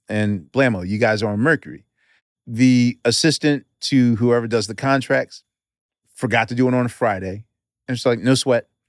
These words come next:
Uh, just come Monday, we'll give you the contracts, and then we'll be good to go." So that Friday, our lawyer calls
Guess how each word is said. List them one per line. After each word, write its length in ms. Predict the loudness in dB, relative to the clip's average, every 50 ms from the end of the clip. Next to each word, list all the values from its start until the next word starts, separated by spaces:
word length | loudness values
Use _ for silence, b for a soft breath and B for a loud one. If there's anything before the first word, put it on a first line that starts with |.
| _ _ _ _ _ _ _ _ _ _ -4
Uh, 260 | -2 0 0 0 0
just 220 | -2 -4 -6 -4 -2
come 180 | 0 0 2
Monday, 400 | 2 2 2 2 2 2 2 0
we'll 220 | -2 -2 -4 -2 0
give 160 | 2 2 2
you 60 | 2
the 60 | 0
contracts, 640 | 0 0 0 0 0 0 0 0 0 0 -2 -4 -8
and 200 | -4 -2 0 2
then 160 | 2 2 2
we'll 100 | 2 2
be 140 | 0 0 0
good 160 | 0 0 0
to 80 | -2 -2
go." 260 | -2 0 -2 -2 -4 _ _ _ _ _ _ _ _ _ _ _ _
So 160 | -8 -4 -2
that 200 | 0 0 0 -2
Friday, 640 | -4 -12 -14 -10 -8 -6 -6 -8 -10 -14 -18 _ _ _ _ _ _ _ _ _ _ _ _ _ _ _ _ 0
our 140 | 2 4 4
lawyer 300 | 4 4 2 2 0 -2
calls 500 | -4 -6 -10 -10 -10 -14 -20 -20 -20